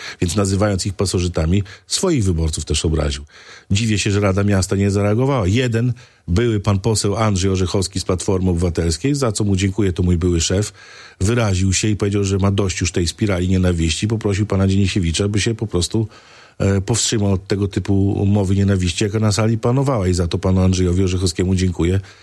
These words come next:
Zawsze był honorowym człowiekiem i zawsze jest. I tu nie chodzi o politykę, bo zaraz mi zarzucą pis, P O. Nie, nie o to chodzi.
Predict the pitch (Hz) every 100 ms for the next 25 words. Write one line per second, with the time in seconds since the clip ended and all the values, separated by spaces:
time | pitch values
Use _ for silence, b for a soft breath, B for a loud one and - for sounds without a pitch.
0 | B - 104 95 90 85 85 87 85 80
1 | 87 90 90 87 107 101 101 98 - 127
2 | 82 - B B B - - 113 120 175
3 | 131 110 92 104 101 90 90 80 82 87
4 | 90 87 95 92 95 - 82 113 104 -
5 | 92 92 131 104 131 104 78 73 71